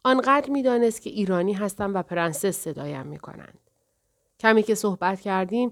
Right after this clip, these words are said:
زندگیم برایش جالب شد. پرسید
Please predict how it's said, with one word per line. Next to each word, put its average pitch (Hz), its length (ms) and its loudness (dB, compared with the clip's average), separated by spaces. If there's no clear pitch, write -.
زندگیم 220 640 4
برایش 180 500 -2
جالب 156 380 -6
شد. - 280 -16
پرسید 254 480 2